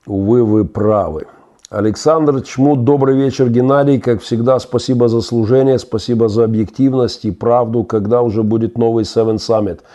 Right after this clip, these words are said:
Александр, простите, я, э,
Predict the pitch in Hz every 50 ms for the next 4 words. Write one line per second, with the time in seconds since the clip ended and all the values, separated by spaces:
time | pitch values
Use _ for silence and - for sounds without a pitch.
0 | - - - - - - - - - - 98 107 - - 143 139 143 135 131 113
1 | - 127 127 117 - - - 139 139 120 - 131 127 120 117 120 117 117 117 113
2 | 110 104 95 - - - 95 98 101 104 107 - - 55 52 52 52 52 52 52
3 | 52 52 50 50 50 - -